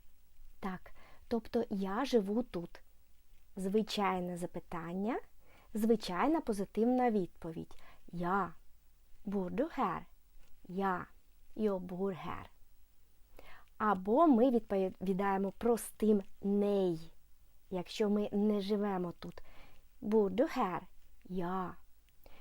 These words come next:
Bor du här? Nej. А якщо вас питають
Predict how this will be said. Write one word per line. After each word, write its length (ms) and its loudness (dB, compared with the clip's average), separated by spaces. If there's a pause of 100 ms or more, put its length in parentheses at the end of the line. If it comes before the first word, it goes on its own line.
(260)
Bor 260 6
du 180 4
här? 320 0 (1040)
Nej. 500 2 (1300)
А 100 -4
якщо 440 0
вас 200 0
питають 560 -4